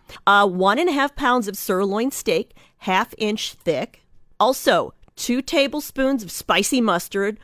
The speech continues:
plus more for serving. Love spicy mustard. Two teaspoons crumbled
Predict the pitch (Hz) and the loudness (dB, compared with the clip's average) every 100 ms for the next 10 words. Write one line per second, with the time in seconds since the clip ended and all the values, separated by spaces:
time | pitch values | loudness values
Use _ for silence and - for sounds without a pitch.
0 | - 185 175 190 170 185 269 - 185 139 | -4 -2 0 0 0 -2 -4 -6 -6 -6
1 | 190 156 151 170 107 - 147 - 139 123 | -8 -4 0 0 -2 -10 -12 -10 -10 -10
2 | 107 - 113 - _ - - - - - | -10 -12 -14 -14 _ -20 -20 -20 -18 -4
3 | 311 381 - 277 240 240 220 - - 254 | 0 0 0 -2 -2 -2 -2 -2 0 2
4 | 262 311 | 2 0